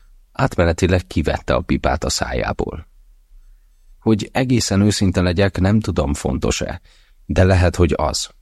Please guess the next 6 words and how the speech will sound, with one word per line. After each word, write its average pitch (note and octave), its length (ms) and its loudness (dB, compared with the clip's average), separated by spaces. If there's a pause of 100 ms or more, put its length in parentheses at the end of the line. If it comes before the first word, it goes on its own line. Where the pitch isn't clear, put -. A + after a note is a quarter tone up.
(640)
Köszönöm - 380 -2
a - 40 -4
segítségét." - 840 -6 (680)
"Már C#3 360 4
csak - 280 0
kíváncsiságból. D#2 1200 0